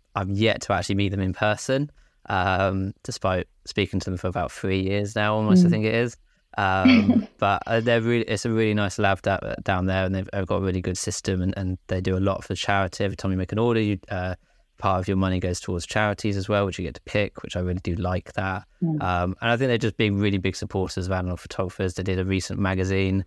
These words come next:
Speaker 1: um, with photos from the last couple of years since they started developing, and everyone that's ever sh-, developed film with them could submit a photo. There wasn't, like, a, you had to be X good, you had to be doing X,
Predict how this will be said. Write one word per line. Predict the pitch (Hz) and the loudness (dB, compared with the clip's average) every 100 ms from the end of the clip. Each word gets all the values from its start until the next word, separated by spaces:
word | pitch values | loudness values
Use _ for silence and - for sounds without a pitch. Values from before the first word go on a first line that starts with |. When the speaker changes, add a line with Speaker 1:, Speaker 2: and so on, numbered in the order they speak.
| _ _ _ - | _ _ _ -4
Speaker 1:
um, | 85 87 87 87 90 _ | -2 0 -2 -4 -6 _
with | 110 90 | -2 -2
photos | - 101 98 95 87 | 0 2 2 0 -2
from | 98 | 0
the | 92 | 0
last | 92 92 92 - - _ _ _ - | 0 0 -2 -8 -16 _ _ _ -6
couple | 107 - | -4 -2
of | 101 | 0
years | 98 95 90 | 2 2 0
since | - 92 | -4 -2
they | 92 | -2
started | - 87 85 | 0 -2 -2
developing, | 95 92 90 - 92 92 92 92 - | 0 0 -2 -2 -2 0 -2 -4 -4
and | 90 90 90 87 - _ - | -2 -2 -2 -6 -10 _ -4
everyone | 101 98 95 92 92 90 _ - | 0 0 2 0 -2 -4 _ -6
that's | 95 - | -4 -2
ever | 92 | -2
sh-, | 87 - _ | -4 -8 _
developed | 95 113 113 98 | -2 2 0 0
film | 117 | -2
with | 110 | 0
them | 110 110 | 2 0
could | 107 95 - | -2 -8 -12
submit | - 101 104 | -4 0 0
a | |
photo. | 98 110 107 101 113 107 107 | 0 2 2 2 0 2 2
There | 98 | 2
wasn't, | 101 104 104 | 0 -2 -2
like, | 101 98 - | 0 -2 0
a, | 101 98 98 - _ _ _ _ - | 0 2 0 -6 _ _ _ _ -4
you | 104 | 0
had | 104 | 0
to | - | 0
be | 101 - | -2 0
X | 107 - | -2 -2
good, | - 107 104 107 | -2 0 2 0
you | 95 | 0
had | 95 | -2
to | 95 | -2
be | 98 95 | -2 -2
doing | 98 98 98 | 0 0 0
X, | 107 | -2